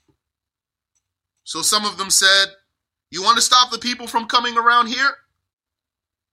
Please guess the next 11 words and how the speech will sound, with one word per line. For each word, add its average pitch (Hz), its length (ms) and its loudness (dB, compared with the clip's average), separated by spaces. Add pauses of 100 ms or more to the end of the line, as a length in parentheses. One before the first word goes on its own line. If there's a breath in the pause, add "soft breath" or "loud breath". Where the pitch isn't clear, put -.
(520)
This 262 160 2
is 285 140 4
what 220 220 0
you 190 100 -6
do. 143 320 -10 (1700)
Let 185 160 2
it 214 100 -2
be 202 140 -8
known 240 320 0
about 247 380 2
you 208 260 -12